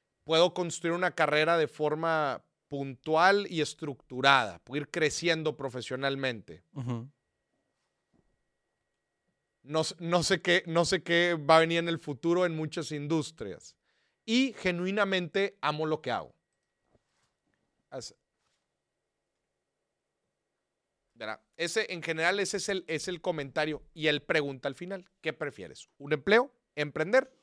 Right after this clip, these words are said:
Speaker 1: o quizás los dos?". Esa es la pregunta, esa es la pregunta que él hace.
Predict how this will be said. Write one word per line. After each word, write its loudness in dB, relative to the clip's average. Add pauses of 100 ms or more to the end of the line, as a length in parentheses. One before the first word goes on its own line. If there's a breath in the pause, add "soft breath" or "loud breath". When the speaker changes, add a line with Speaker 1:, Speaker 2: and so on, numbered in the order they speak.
(100)
Speaker 1:
o -6
quizás -8
los -6
dos?". -14 (380)
Esa -2
es -4
la 0
pregunta, -6
esa -16
es -18
la -10
pregunta -12
que -14
él -10
hace. -16